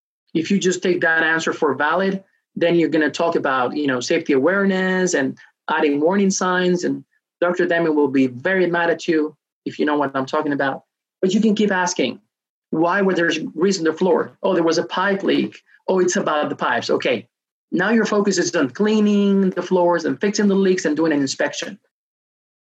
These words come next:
which is okay. You need to do it. But if you keep asking,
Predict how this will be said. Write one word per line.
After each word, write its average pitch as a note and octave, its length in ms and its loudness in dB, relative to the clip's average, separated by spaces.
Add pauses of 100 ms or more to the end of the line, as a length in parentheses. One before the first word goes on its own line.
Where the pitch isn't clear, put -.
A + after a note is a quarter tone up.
(420)
which A3+ 160 0
is C4+ 140 2
okay. F#3+ 500 -2
You G#3 120 2
need G#3 120 2
to D#3+ 120 0
do E3 140 2
it. - 180 -2 (420)
But F3+ 100 2
if - 80 -2
you G3 80 0
keep G3 200 0
asking, F3+ 560 -4